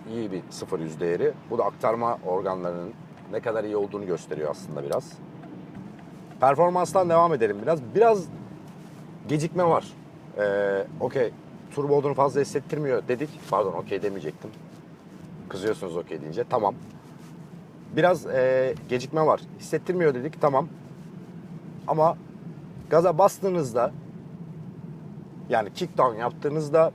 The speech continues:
biraz düşünüyor. Nasıl düşünüyor? Şöyle. Böyle.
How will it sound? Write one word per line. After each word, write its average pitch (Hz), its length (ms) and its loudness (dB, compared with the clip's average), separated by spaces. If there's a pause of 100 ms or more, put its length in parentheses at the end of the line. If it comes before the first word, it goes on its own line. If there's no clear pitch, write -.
(160)
biraz 208 260 6
düşünüyor. 143 400 -4 (1000)
Nasıl 175 220 -2
düşünüyor? 113 340 -6
Şöyle. 117 300 2 (2500)
Böyle. 110 220 2